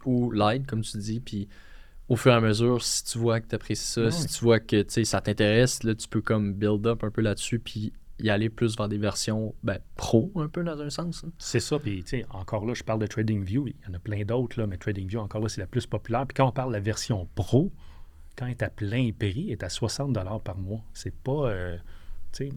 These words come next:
Speaker 2: alors moi, je fais souvent la comparaison avec un café Starbucks par jour, là. Un café Starbucks, euh, dix dollars par jour, là, ça fait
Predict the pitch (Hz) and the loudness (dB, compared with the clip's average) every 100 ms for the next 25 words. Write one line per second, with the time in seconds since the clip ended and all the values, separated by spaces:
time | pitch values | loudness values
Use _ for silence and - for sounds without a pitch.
0 | - 120 98 127 - 113 - 120 117 113 | -8 -6 0 0 0 -4 -2 0 0 0
1 | 110 113 101 101 139 113 107 104 - 135 | 0 0 0 -2 -2 -2 -2 -2 -2 -2
2 | 135 117 98 110 - 104 - 127 180 139 | -2 -4 -4 -6 -6 -6 -4 -4 -2 -4
3 | 147 120 - 139 135 101 110 160 - 101 | -4 -4 -6 -4 -4 -4 -4 -6 -6 -8
4 | 92 104 110 123 135 107 98 110 139 156 | -6 0 0 0 0 -2 -2 -2 0 -2
5 | - - - 120 110 95 | -4 -6 -8 -4 -2 -4